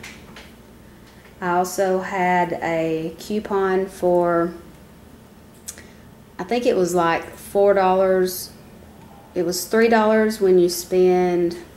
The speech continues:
six, and then a dollar when you spend three. I can't remember, but I had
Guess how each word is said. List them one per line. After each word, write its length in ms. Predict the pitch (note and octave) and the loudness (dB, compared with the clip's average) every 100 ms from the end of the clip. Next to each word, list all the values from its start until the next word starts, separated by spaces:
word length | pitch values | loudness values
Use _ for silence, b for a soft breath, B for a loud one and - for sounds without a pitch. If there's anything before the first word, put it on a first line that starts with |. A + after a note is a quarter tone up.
| - | -20
six, 680 | - - - G3 F#3+ - - | -12 -10 -2 0 0 -2 -6
and 160 | - E3+ | -2 0
then 120 | E3+ | 0
a 100 | D#3+ | -2
dollar 400 | F3 E3+ E3+ E3+ | -4 -2 0 0
when 160 | E3+ D#3+ | 2 0
you 80 | |
spend 760 | E3 - - E3+ D#3+ D#3+ D#3 E3 - - - - - - - | 0 -6 -6 -4 -4 -2 -4 -4 -14 -20 -20 -20 -20 -20 -4
three. 360 | G3 F#3+ F#3+ | 0 2 2
I 80 | D#3 | -2
can't 240 | - D#3 D3+ | -4 -6 -4
remember, 280 | D#3 D#3 | -4 -4
but 120 | D3+ D3 | -4 -6
I 40 | |
had 300 | - G#3 G#3 | -2 0 0